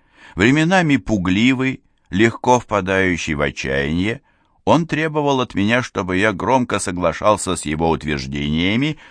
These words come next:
будто заточение дурно повлияет на его репутацию.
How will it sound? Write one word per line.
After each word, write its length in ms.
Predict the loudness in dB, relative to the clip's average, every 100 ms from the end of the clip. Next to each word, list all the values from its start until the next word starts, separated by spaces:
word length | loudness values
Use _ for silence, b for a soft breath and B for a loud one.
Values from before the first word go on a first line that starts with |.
| B B
будто 480 | 2 2 2 0 2
заточение 880 | 0 0 -2 -2 -2 0 0 0 -2
дурно 480 | -2 -2 0 0
повлияет 720 | 0 -2 0 2 4 4 4 0
на 80 |
его 360 | 0 0 2 0
репутацию. 880 | 0 -4 -4 -2 -2 -4 -10 -10